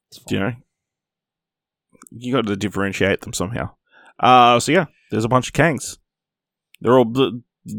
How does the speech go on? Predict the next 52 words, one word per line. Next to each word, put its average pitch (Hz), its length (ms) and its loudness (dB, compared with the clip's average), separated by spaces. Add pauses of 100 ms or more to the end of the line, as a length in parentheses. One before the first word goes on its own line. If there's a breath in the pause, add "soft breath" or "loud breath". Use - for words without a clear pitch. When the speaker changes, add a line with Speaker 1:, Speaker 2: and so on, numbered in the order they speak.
(320)
Speaker 2:
they're 123 200 2
all, 139 400 2
they're 135 120 2
like, 120 220 0
"Hey, 127 440 -2 (440 loud breath)
the 107 80 -12
humans 185 420 -2
are 117 60 0
touching - 420 0
the 190 60 4
multiverse. 113 720 4
We 131 60 -8
can't 143 220 -6
let 127 140 -6
them 101 120 -6
do 107 140 0
that." 131 380 6
<laughs> - 1200 -20
They're 92 80 -2
like, 104 220 -4
"We're 113 80 -4
gonna 123 240 2
have 120 120 4
a 123 80 4
vote 101 300 2 (260)
about 101 260 0
something." 90 320 -8
I 95 120 -8
don't 82 160 -4
know. 65 140 -10 (760)
Speaker 1:
After 214 280 -4
the 220 120 -6
same 233 240 -2
point, 185 240 -8
you're 147 120 -10
like, 139 280 -6
"Wait, 123 380 -10
do, 147 120 -18 (140)
do 151 100 -10
you 139 180 -4
guys, 269 360 -2
were 147 80 -6
you 156 100 2
guys 233 140 0
just - 200 -4
blind 135 460 -2
for 175 120 -10
Multiverse 135 500 -2
of 117 80 -14
Madness? 196 540 -14
'Cause, 123 220 -12
like, 110 340 -14